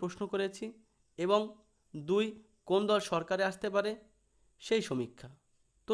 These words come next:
চলুন শুরু করা যাক। বিহারে ভোটের জন্য সব দলই প্রচার শুরু করে দিয়েছে। প্রধানমন্ত্রী নরেন্দ্র মোদী, রাহুল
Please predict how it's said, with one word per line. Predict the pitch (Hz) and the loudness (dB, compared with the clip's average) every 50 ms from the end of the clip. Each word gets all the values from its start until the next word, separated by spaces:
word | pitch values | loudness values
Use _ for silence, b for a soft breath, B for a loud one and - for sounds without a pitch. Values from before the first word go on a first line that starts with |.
| 226 226 | 0 2
চলুন | 240 226 233 220 220 - | 2 0 0 0 -2 -4
শুরু | 233 214 190 - | -6 -6 -6 -6
করা | 123 107 123 - | -8 -10 -10 -12
যাক। | - 123 - _ _ _ _ _ _ _ _ - | -20 -20 -20 _ _ _ _ _ _ _ _ -6
বিহারে | 190 196 202 226 220 220 202 151 | -2 2 4 6 6 6 4 2
ভোটের | 160 175 175 226 214 180 170 | 0 2 4 2 4 4 4
জন্য | 190 185 185 208 220 214 - - - - - | 2 4 4 2 -2 -4 -6 -14 -16 -2 2
সব | - 190 196 190 | 2 2 4 4
দলই | 220 220 220 214 214 - | 4 4 4 2 2 0
প্রচার | 190 190 190 220 214 - | 0 0 0 -2 -4 -2
শুরু | - 185 160 135 - | -2 -2 -2 -2 -4
করে | 131 120 113 110 | -6 -6 -6 -6
দিয়েছে। | 113 104 107 - - 113 - _ _ _ - | -8 -10 -12 -14 -18 -20 -20 _ _ _ 2
প্রধানমন্ত্রী | 185 196 220 226 220 220 220 214 220 220 202 | 4 6 6 6 6 4 4 2 2 2 4
নরেন্দ্র | 175 160 175 190 202 196 208 208 | 4 4 4 4 4 2 2 2
মোদী, | 208 208 196 214 220 220 214 - - _ _ _ _ - 131 | 2 0 0 -2 -4 -4 -8 -12 -20 _ _ _ _ -4 0
রাহুল | 147 156 175 170 208 214 | 0 0 2 2 0 0